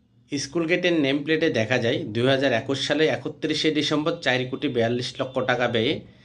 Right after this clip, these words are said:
এমডিএসপি প্রকল্পের নির্মাণ কাজের ভিত্তিপ্রস্তর স্থাপন করে তৎকালীন সংসদ সদস্য মাহফুজুর রহমান মিতা। নির্মাণ কাজের ব্যয় ধরা হয় চব্বিশ মাস।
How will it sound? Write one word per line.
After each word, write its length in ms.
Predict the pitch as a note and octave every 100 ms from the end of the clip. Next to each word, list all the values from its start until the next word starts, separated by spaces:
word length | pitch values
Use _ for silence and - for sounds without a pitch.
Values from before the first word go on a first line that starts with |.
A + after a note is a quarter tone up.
| - -
এমডিএসপি 800 | C3+ C#3+ D3 D#3 E3 C3 C3 -
প্রকল্পের 520 | C#3+ D3 D3+ D3 D3+
নির্মাণ 360 | C3 A#2+ B2 C#3+
কাজের 340 | B2 C3 C3
ভিত্তিপ্রস্তর 680 | A2+ A#2 - D#3 D#3 D3+ D#3+
স্থাপন 420 | D3+ C3 - C3
করে 180 | C#3+ F3 F#3+
তৎকালীন 440 | D3 D3 D#3 C#3 C#3
সংসদ 400 | C3 A#2 A#2 -
সদস্য 420 | - G#2+ A2+ E3
মাহফুজুর 540 | D3 A2 G#2+ G#2+ G#2
রহমান 240 | G2+ F#2+ F2+
মিতা। 260 | F2 -
নির্মাণ 840 | D#2+ - _ _ - - - D3+
কাজের 240 | D#3 D#3+ D3+
ব্যয় 220 | B2+ A#2
ধরা 180 | A2+ A2+
হয় 180 | C#3 E3+
চব্বিশ 420 | - F#2+ - -
মাস। 340 | - D#2 -